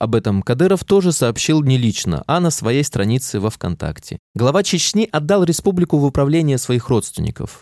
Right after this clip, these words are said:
В ноябре он назначил племянника Ибрагима Закриева главой объединённых министерств имущественных и земельных отношений и сельского хозяйства Чечни. В сентябре его сын Ахмед в шестнадцать лет возглавил все детские и молодёжные организации республики.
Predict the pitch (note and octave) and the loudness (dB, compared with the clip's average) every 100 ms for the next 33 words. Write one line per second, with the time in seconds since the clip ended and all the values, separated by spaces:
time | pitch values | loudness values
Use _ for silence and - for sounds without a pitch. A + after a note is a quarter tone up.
0 | - G#2 A#2 A2+ D3+ G#3 F#3 E3 C#3 D3+ | -6 0 2 2 2 2 4 2 0 0
1 | - D3+ D3 C#3 C3+ A#2+ G#2 G#2+ G2+ A2 | 0 0 2 2 2 0 0 -2 0 -2
2 | A2 G2+ F2+ F2 - E3+ G3 D3+ A#2 A2+ | -2 0 0 -2 -2 0 0 0 0 0
3 | D#3 D#3 A2+ G2 A2 C#3+ D3 - G#2+ F#2+ | 2 0 -2 -2 -2 0 -2 -2 -2 -2
4 | - C#3+ - - B2+ A2+ D#3 - F3+ - | -2 -4 -6 -4 -2 0 0 -2 -4 -2
5 | D#3 C3+ E3+ C#3+ G#2+ G#2 B2 A#2 G2+ - | 0 0 0 0 0 0 0 -2 -4 -4
6 | - - D#3 E3 - C#3+ D3+ A2+ - A#2 | -4 -2 0 0 0 -2 -2 -6 -4 -4
7 | A2 F#2+ E2+ F#2 - F2 E2 - - - | -2 -4 -2 -4 -4 -4 -4 -6 -8 -8
8 | - - C#2+ - - - B2 C3+ C#3+ G3+ | -6 -6 -8 -10 -8 -4 -2 0 2 2
9 | D#3 F3+ - B2 G2+ E2+ - F#2+ - F3 | 2 0 0 2 2 0 -4 -4 0 0
10 | G3+ - A#2+ - A2+ - G#2 - E3+ - | 0 -4 -6 -2 -2 -2 -6 -2 -2 0
11 | B2 A2+ C3 G3 G#3 F#3+ - F3 C#3 A2 | -4 0 0 2 2 0 0 0 2 0
12 | - - G2 F2+ - D3+ G#2 F#2+ G2 F2+ | -2 -6 -4 -2 2 2 2 0 0 0
13 | F2 D#2 D#2+ F2 E2+ G2+ C#3+ - F#2+ G2+ | -2 -2 -2 -2 -2 -2 -4 -4 -4 -6
14 | - D#2+ - C#2+ - | -8 -8 -8 -10 -12